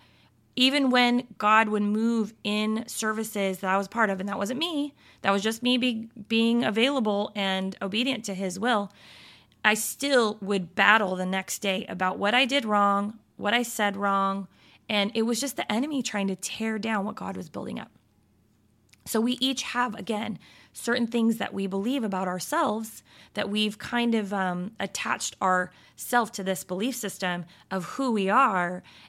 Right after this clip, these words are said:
and it's not l-, aligned with what God's word says about us. So it's very important to know God's word. Again, talking about getting in God's <laughs> word. Here we are talking about getting his word. Knowing what he says about you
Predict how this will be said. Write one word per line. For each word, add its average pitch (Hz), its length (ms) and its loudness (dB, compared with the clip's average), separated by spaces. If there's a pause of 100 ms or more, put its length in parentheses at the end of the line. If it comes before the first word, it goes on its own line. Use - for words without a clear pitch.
and 202 160 2
it's - 220 -4
not 208 360 4
l-, 190 220 -6
aligned 185 640 0
with 175 240 -8
what - 120 -8
God's 170 300 -4
word 185 500 -2
says - 580 -10
about - 280 -4
us. - 380 -16 (400)
So 226 160 2
it's 220 200 0 (440)
very 233 400 4
important - 460 -4
to 185 140 -8
know 190 320 0
God's 180 300 -4
word. 196 300 -4
Again, 302 680 2
talking 214 320 -2
about 196 140 0
getting 208 240 0
in 269 80 0
God's 294 360 2
<laughs> - 0 -
word. 226 300 4 (120)
Here 453 180 4
we 415 100 4
are 392 160 6
talking 311 180 -2
about 269 100 0
getting 247 100 2
his 247 120 0
word. 240 160 -2 (300)
Knowing 302 600 8
what 254 120 4
he 233 80 4
says 233 300 0
about 190 300 -2
you 180 420 0